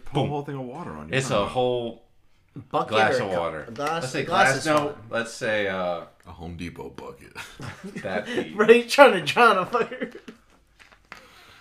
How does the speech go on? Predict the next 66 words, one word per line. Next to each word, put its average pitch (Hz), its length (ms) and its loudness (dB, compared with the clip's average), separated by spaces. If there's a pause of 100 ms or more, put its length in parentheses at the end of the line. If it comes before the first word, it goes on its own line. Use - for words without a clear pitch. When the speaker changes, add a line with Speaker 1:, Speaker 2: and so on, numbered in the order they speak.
(480)
Speaker 2:
Trying 107 160 -8
to 87 60 -6
li-, 76 140 -10
I'm - 60 -12
trying 123 200 -8
to 110 40 -6
make 82 120 -8
this - 60 -12
Speaker 1:
Let's - 120 -4
say 220 80 0
a 180 80 2
Speaker 2:
into 123 40 -8
a - 20 -8
Speaker 1:
big 123 120 -2
Speaker 2:
slap. 110 140 -8
Speaker 1:
pitcher. - 380 -8 (920)
Like, 196 80 -6 (100)
Speaker 3:
Pitcher, 170 280 -10
a 131 80 -12
whole 170 180 2
pitcher, 196 360 -2
just, 147 240 -12 (180)
like, 139 140 -18
Speaker 1:
like 120 160 -6
a - 60 -16
Speaker 3:
some 135 120 -4
Speaker 1:
whole 123 160 2
Speaker 3:
pitcher. 110 280 -4
Speaker 1:
pitcher, - 60 -14
just - 180 -16
go, 87 160 -10 (360)
just 90 300 -16
dump 101 300 -2
it - 360 -18
Speaker 3:
Yeah, 196 140 4
Speaker 1:
right 185 80 6
in 196 60 2
your 190 100 -2
Speaker 3:
at, 185 100 0
Speaker 1:
face. 185 100 0
Speaker 3:
at 196 100 0
that 208 180 2
point, 185 300 -2
I 175 80 -2
think 175 200 -6
I 156 80 -4
would 143 200 -4
have 143 180 -4
to 135 80 -14
go 135 80 -6
with 131 120 -8
the - 40 -20
slap 135 260 -8
just 131 180 -14
because 131 440 -10 (100)
of 139 120 -14
the 131 80 -10
water, 123 320 -8
you 123 140 -10
Speaker 2:
I 120 40 -8
Speaker 3:
know. 120 60 -8
Speaker 2:
still 120 160 -8
don't 117 100 -14
want 78 140 -18
the 78 60 -14
water. 78 320 -12